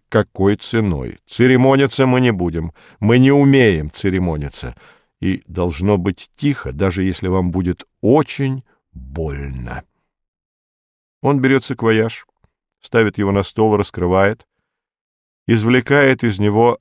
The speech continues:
автоклавчик и, звякая металлом и стеклом, принимается снаряжать шприц для инъекций. Феликс наблюдает эти манипуляции, покрываясь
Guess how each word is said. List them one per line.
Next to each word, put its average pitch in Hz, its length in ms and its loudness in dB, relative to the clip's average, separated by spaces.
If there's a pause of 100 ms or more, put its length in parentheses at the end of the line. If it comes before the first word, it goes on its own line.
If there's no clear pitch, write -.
автоклавчик 101 960 -2 (120)
и, 113 100 -2
звякая 98 520 0
металлом 92 480 0
и - 20 -2
стеклом, 131 500 -2 (480)
принимается 139 920 2
снаряжать 98 580 0
шприц - 640 -6
для 98 420 -2
инъекций. 73 880 -6 (720)
Феликс - 540 0
наблюдает 107 800 2 (100)
эти 101 240 -2
манипуляции, 98 1040 -2 (400)
покрываясь 95 800 -2